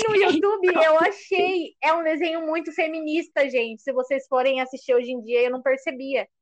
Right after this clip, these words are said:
Speaker 1: Porque ela mostra que as meninas têm que ter o, os direitos iguais também.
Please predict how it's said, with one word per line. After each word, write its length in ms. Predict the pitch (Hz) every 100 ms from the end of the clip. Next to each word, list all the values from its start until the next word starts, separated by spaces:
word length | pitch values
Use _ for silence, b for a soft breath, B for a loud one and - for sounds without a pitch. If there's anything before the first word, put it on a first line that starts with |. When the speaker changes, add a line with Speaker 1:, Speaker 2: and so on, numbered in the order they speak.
| _ _ -
Speaker 1:
Porque 220 | 269 277
ela 180 | 285 339
mostra 400 | 359 285 294 302
que 120 | 302
as 140 | 285 285
meninas 420 | 311 285 285 302
têm 160 | - 285
que 80 | 294
ter 120 | 339
o, 220 | 302 294 247 -
os 180 | 269 233
direitos 480 | 277 254 269 269
iguais 540 | 269 269 247 247 254 _ _
também. 440 | 285 381 381 320